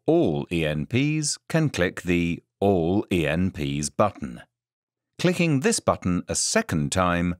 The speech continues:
will deselect all E N Ps. When you have selected the E N Ps which you want to download data for, click Next. On the following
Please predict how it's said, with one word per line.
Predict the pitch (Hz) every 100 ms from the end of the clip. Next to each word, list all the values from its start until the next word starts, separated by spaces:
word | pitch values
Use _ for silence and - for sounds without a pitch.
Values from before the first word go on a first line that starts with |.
| _ -
will | 156 143
deselect | 90 147 135 - 73 67 - - - - -
all | 82 69 82 -
E | 85 69
N | 69 67
Ps. | 90 82 60 60 - - _ _ _ _ _ _ _ _ _ _
When | - 139 190
you | 90
have | 82
selected | - 104 110 208 - 104
the | 90 -
E | 98
N | 85 82
Ps | 69 76 71 117 85
which | 85 76
you | 85
want | 85 85
to | -
download | 82 87 87 80 78 76
data | 98 87 - -
for, | - 101 101 98 _ _ -
click | 165 165 - -
Next. | 87 67 - - - - _ _ _ _ _ -
On | 151 156
the | 147
following | - 233 208 69 67 101 139